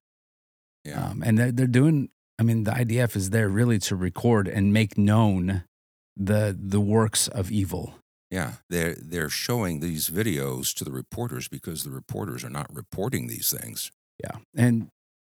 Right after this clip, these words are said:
Speaker 2: it's, it's not like it's even being hidden. They went in there with GoPro cameras, and they're putting it on all of their social media, and then we're seeing people all over the world, and there's all of this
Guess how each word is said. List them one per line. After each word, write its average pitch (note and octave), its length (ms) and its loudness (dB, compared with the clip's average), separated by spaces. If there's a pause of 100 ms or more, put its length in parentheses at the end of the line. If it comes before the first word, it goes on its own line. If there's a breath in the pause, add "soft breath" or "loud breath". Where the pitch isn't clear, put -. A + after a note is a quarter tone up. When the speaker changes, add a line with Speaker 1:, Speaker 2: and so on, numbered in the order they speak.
(520)
Speaker 2:
it's, D3+ 280 4
it's C3 120 2
not D#3 220 4
like E3 240 0
it's C#3 160 0
even C#3 240 2
being A#2+ 280 0
hidden. A#2+ 720 2
They E3+ 100 2
went E3+ 240 4
in F#3 220 4
there E3 160 4
with B2+ 320 0
GoPro D#3+ 480 2
cameras, A#2 560 4
and A#2+ 160 4
they're C#3+ 80 2
putting D#3 380 4
it C3 40 4
on A#2 240 2
all D3 240 2
of C3+ 100 0
their C3 140 2
social A#2+ 380 0
media, B2 360 4
and A#2+ 200 2
then A2+ 100 6
we're C3+ 140 4
seeing C#3 360 4
people G#2 300 2
all A#2+ 300 2
over C3 120 0
the A2+ 80 2
world, F#2+ 320 4
and G2 120 0
there's G2+ 120 2
all C3 220 4
of A#2+ 80 2
this A2 380 2